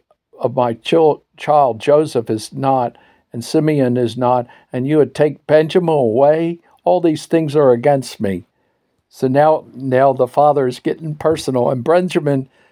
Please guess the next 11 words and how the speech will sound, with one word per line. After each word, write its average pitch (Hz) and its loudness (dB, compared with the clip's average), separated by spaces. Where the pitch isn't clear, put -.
and 143 -4
Reuben 165 2
spoke 175 -2
unto 151 2
his 135 2
father, 160 0
saying, 127 -2
"Slay 185 2
my 160 0
two 165 -2
sons, 143 -2